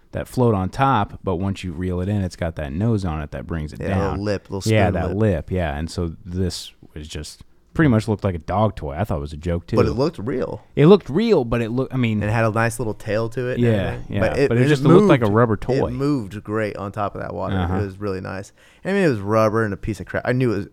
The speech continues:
Speaker 2: after four or so fish, 'cause those fish, like I said, they got those big-ass teeth, and they was gonna tear it up.
Speaker 1: But
Speaker 2: But
Speaker 1: it
Speaker 2: it
Speaker 1: hit.
Speaker 2: it hit, like, four times in
Speaker 1: Yeah.
Speaker 2: a row, and these, I mean, c-, decent-sized pike, and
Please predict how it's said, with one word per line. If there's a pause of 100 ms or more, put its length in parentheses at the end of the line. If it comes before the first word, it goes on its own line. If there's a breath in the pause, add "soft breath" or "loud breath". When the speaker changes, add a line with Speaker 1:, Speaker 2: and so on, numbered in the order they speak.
Speaker 2:
after
four
or
so
fish, (280 soft breath)
'cause
those
fish,
like
I
said,
they
got
those
big-ass
teeth,
and
they
was
gonna
tear
it
up.
Speaker 1:
But
Speaker 2:
But
Speaker 1:
it
Speaker 2:
it
Speaker 1:
hit. (420 soft breath)
Speaker 2:
it
hit,
like,
four
times
in
Speaker 1:
Yeah.
Speaker 2:
a
row,
and
these, (100)
I
mean,
c-,
decent-sized
pike,
and